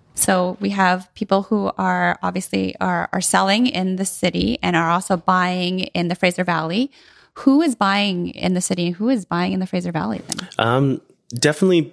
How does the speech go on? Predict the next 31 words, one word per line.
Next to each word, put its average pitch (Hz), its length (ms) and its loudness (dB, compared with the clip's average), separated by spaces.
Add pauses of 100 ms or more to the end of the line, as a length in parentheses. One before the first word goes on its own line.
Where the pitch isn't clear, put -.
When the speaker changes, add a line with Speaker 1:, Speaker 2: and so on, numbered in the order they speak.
(160)
Speaker 2:
people 127 480 0
in 117 160 0
the 113 80 0
city 107 340 0
are 107 80 0
migrating 98 500 -2
out 101 300 -2 (460)
within 110 260 4
a 101 60 0
city. 87 400 -2 (240)
So - 180 2
whether 101 220 2
they're 98 80 -4
moving 98 280 -2
to 92 360 -2 (360)
Coquitlam, 92 680 -2 (680)
Langley, 95 480 0
like 92 180 -8
we 101 80 -4
said, 90 380 -2
Chilliwack, 90 640 -2
et 87 80 -8
cetera, 101 280 -8
how 98 140 -2
far 92 240 -4
east, 90 220 0
Surrey, 92 340 -2
Tsawwassen, 104 580 2
Speaker 1:
Mm-hmm. - 480 -18
Speaker 2:
et - 60 -2
cetera, 95 380 0